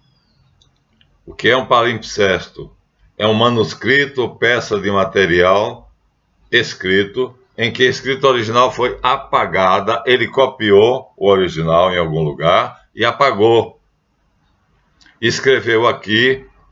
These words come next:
alguma coisa para que a gente ficasse sabendo,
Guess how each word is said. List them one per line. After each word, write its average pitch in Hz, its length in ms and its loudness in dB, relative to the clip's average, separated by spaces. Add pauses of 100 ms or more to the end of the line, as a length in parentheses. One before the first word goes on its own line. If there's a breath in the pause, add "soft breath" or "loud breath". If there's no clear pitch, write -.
(460)
alguma 110 420 0
coisa 113 440 2
para 131 200 -2
que 123 160 0
a 110 120 0
gente 127 540 0
ficasse 117 520 -2
sabendo, 90 680 -2